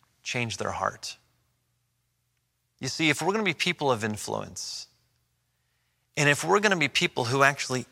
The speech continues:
influence wrongdoing,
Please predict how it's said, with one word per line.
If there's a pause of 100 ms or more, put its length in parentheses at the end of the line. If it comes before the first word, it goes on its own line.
influence (760)
wrongdoing,